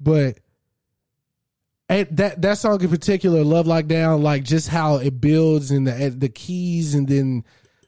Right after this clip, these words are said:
phenomenal. Everything was still works on there to me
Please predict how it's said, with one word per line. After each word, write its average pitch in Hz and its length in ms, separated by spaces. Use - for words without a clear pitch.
phenomenal. 127 520
Everything 247 420
was 214 120
still 226 180
works 208 220
on 175 100
there 151 140
to 143 60
me 135 200